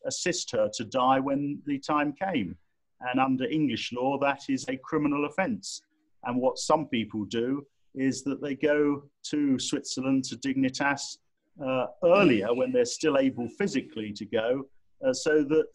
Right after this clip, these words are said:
uh, they, they can end their lives. And they have to do that, uh, and shorten their lives from what it would otherwise be. And, uh, I acted for her. As you say, the appellate committee of the House of Lords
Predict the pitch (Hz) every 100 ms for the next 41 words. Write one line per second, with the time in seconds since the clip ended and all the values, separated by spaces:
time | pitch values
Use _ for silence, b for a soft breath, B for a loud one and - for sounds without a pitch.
0 | - 151 147 147 - 156 151 143 151 147
1 | 156 156 160 156 156 185 139 101 - -
2 | - 120 123 123 123 117 - - - 139
3 | - 113 - 160 110 101 123 - _ _
4 | _ _ 135 135 135 - 131 - 214 226
5 | 135 113 101 107 113 135 127 - 143 139
6 | - 151 147 143 139 147 147 147 147 139
7 | - 175 117 92 _ _ _ _ - 127
8 | 127 127 127 - 151 139 139 - 113 -
9 | 117 113 110 127 127 - 123 - 160 127
10 | 104 117 110 151 131 - 120 123 - 113
11 | 107 113 123 113 - 110 143 104 107 -